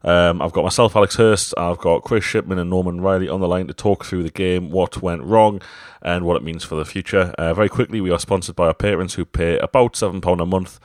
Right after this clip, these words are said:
um, to get four to five extra podcasts on Newcastle United every week through to your chosen podcast platform of choice. Uh, and we're also in partnership with Fansbet, the unique gaming company who share fifty percent of their net profits with supporters associations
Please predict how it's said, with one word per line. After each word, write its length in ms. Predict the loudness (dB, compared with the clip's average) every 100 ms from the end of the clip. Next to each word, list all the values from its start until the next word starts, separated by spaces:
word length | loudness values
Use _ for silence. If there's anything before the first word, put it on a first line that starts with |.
| -20 -20 -20 -20 -6
um, 540 | -2 0 0 -2 -6 -12 -12
to 400 | -6 -4 -2 -4
get 300 | -4 -6 -6 -18
four 260 | -4 -2
to 60 | -2
five 320 | -2 -2 0
extra 300 | -4 -4 -6
podcasts 480 | 0 0 2 -2 -2
on 80 | -6
Newcastle 360 | -4 -4 -4 -4
United 200 | -2 0
every 280 | -2 -2
week 280 | -4 -4 -8 -20 -20 -20 _
through 220 | -6 -2
to 80 | 0
your 80 |
chosen 400 | -2 -2 -2 -4
podcast 600 | -4 -4 -2 -6 -6 -8
platform 520 | -4 -4 -2 -2 -2 -4
of 160 | -8
choice. 400 | 2 2 2 -4 -10 -20 -20 -8
Uh, 200 | 0 0
and 100 | 0
we're 100 | 0
also 340 | -2 -2 0 0
in 200 | 0 -4
partnership 420 | -4 -4 -6 -6
with 180 | -6 -2
Fansbet, 440 | 0 0 -2 -4
the 60 | -4
unique 260 | -4 -4
gaming 240 | -4 -4 -4
company 280 | -8 -8 -8
who 100 | -6
share 180 | -6
fifty 260 | -6 -8 -8
percent 380 | -10 -6 -6 -6
of 140 | -4
their 280 | -2 0 -2 -10 -20 -20 -20 -8
net 240 | -6 -6
profits 500 | -4 -4 -4 -8 -8
with 300 | -4 -4 -4
supporters 560 | -8 -4 -4 -4 -6 -8 -8
associations 960 | -8 -4 -4 -2 -2 -4 -8 -8